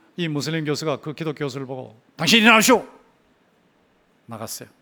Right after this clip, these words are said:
"내 앞에서 다가오시오!" 다가갔어요. "내 눈을 빤히 쳐다봐, 나 빤히 바라보세요."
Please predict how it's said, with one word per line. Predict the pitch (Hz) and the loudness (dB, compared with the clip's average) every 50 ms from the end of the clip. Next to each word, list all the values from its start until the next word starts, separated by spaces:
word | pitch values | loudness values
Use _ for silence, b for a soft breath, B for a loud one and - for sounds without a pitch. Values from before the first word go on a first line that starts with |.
| _ _ _ _ _ _ | _ _ _ _ _ _
"내 | - 156 | 0 2
앞에서 | 180 170 196 185 | 4 4 4 4
다가오시오!" | 165 202 185 185 208 190 - 233 196 151 - - - _ _ _ _ _ _ _ _ _ _ _ _ | 6 6 6 6 4 4 2 0 -2 -2 -6 -12 -20 _ _ _ _ _ _ _ _ _ _ _ _
다가갔어요. | - 139 120 110 - - - 127 _ _ _ _ _ _ _ _ _ | -14 -12 -12 -12 -16 -18 -20 -20 _ _ _ _ _ _ _ _ _
"내 | - 147 165 196 | -2 2 2 4
눈을 | 196 208 233 220 220 - | 6 6 6 6 6 6
빤히 | 220 208 226 | 4 4 6
쳐다봐, | - 202 214 220 202 214 202 170 | 6 6 6 6 6 6 4 4
나 | 165 175 175 - - | 4 2 2 2 0
빤히 | 202 190 196 220 | 0 2 2 4
바라보세요." | 196 196 196 202 196 214 220 196 165 | 4 4 4 4 2 2 0 0 -2